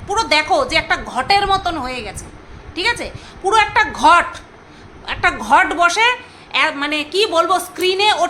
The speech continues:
চেহারাটা ধরে না, ও এত মোটা হয়ে গেছে, ঠিক আছে? দি-, এত মোটা কিন্তু ছিল না ও। ইদানিং ও এত মোটা হয়েছে, ছোটাছুটি করছে, আগে ঘরে বসে থাকতো তাও অত মোটা ছিল না, এখন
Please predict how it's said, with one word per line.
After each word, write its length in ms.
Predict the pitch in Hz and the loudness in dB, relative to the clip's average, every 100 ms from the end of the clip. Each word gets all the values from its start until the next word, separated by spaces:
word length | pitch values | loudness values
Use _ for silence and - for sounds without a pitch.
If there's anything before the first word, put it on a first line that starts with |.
| 349 | -2
চেহারাটা 500 | 311 339 381 381 370 | -2 2 4 4 2
ধরে 280 | 269 285 | 2 0
না, 180 | 254 180 - - | -2 -8 -10 0
ও 160 | 349 | 2
এত 460 | - 240 269 - 427 | 2 0 -4 -2 4
মোটা 560 | 466 311 294 359 381 | 4 4 0 2 4
হয়ে 240 | 359 320 262 | 4 4 0
গেছে, 320 | 202 - 185 - - | -6 -14 -16 -18 -14
ঠিক 120 | 285 | -6
আছে? 280 | 392 403 226 - - - - - 214 | -4 -4 -8 -10 -18 -20 -18 -12 -10
দি-, 140 | - | -2
এত 180 | 302 302 | -2 0
মোটা 240 | 415 415 403 | 0 0 -2
কিন্তু 240 | 415 440 | -2 -6
ছিল 260 | 427 370 392 | -6 -2 0
না 220 | 370 285 | 2 0
ও। 120 | 202 - - - - - - - - 294 | -2 -10 -16 -16 -20 -20 -20 -18 -6 0
ইদানিং 340 | 392 415 453 427 | 2 2 0 2
ও 40 | 415 311 | 4 4
এত 140 | 269 415 480 | 0 2 2
মোটা 220 | 480 466 440 | 4 4 4
হয়েছে, 320 | 427 427 392 320 302 - - - | 2 0 -2 -4 -4 -14 -14 -6
ছোটাছুটি 520 | 285 370 440 508 539 523 | -2 0 2 2 0 2
করছে, 300 | 554 - 320 311 - 233 | 0 0 -4 -4 -2 -2
আগে 120 | 349 320 | 0 -4
ঘরে 140 | 226 - | -2 0
বসে 160 | 403 415 427 | 0 0 -2
থাকতো 200 | 427 339 330 | -2 -6 2
তাও 140 | 320 381 | 4 4
অত 100 | 415 392 | 2 -2
মোটা 160 | 359 339 | -2 -2
ছিল 120 | 285 233 190 | -4 -8 -10
না, 40 | 170 - - - 220 | -12 -20 -20 -6 -4
এখন 180 | 226 | -2